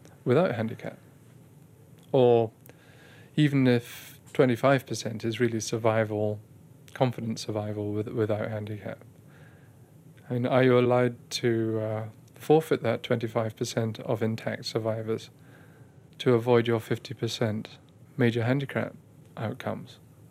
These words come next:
We're not really the people that can answer that, but I don't think so. I don't think that we are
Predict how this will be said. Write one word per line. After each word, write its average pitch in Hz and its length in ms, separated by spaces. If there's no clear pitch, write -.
We're 135 160
not 139 200
really 131 180
the 113 80
people 117 240
that 110 160
can 117 140
answer 147 260
that, 110 160
but 113 80
I 120 80
don't 165 220
think 196 280
so. - 280
I 117 100
don't 160 380
think - 380
that 117 160
we 127 320
are 113 380